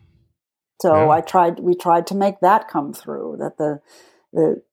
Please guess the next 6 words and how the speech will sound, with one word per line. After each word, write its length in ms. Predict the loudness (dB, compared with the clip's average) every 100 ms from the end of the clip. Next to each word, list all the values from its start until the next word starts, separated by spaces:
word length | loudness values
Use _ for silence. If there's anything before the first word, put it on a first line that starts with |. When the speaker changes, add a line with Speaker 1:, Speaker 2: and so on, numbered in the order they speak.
| -10
Speaker 1:
the 100 | -10
pictures, 560 | -6 -8 -4 -2 0 0
I 100 | 0
think, 300 | -2 -2 -2
are, 600 | 0 2 2 0 -2 -4
um, 460 | -4 -4 -4 -8